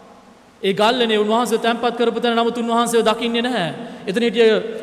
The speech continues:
දේවදූතයෙක් කියනවා, "උන්වහන්සේ ජීවමානයි.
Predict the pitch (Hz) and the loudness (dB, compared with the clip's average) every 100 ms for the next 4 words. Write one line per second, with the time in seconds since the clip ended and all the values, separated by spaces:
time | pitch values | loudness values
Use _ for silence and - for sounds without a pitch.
0 | - 202 262 247 240 247 233 240 254 226 | 0 2 2 0 0 0 0 0 -2 0
1 | 185 160 - - 196 233 269 262 233 - | 0 -2 -8 -4 0 2 2 0 -4 0
2 | 359 262 208 170 156 139 | 2 2 0 -2 -4 -8